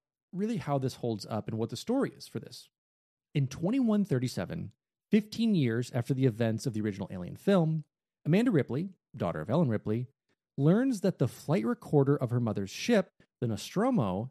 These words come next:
has been located. The flight recorder was retrieved by salvage ship Anesidora and is being held aboard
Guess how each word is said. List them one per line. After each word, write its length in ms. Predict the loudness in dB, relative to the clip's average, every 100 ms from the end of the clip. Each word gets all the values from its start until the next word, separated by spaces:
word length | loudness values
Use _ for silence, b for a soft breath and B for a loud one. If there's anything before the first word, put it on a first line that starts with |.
| -12
has 460 | -8 -2 0 0
been 240 | 2 2 4
located. 540 | 2 2 -4 -6 -10 _ _ _ _ _
The 100 | -4
flight 240 | 0 0
recorder 340 | 0 2 0 2
was 160 | -2
retrieved 360 | -6 -4 -2 -2
by 100 | -4
salvage 640 | -4 -6 -2 0 0 -4 -6
ship 460 | -8 -2 -2 -2 _ _ _ -6
Anesidora 920 | -4 -4 -4 -8 2 4 4 2 -4 -8 _ -2
and 80 |
is 100 | -2
being 320 | 0 0 0 0
held 420 | -2 0 0 0
aboard 640 | -4 -4 -2 0 2 0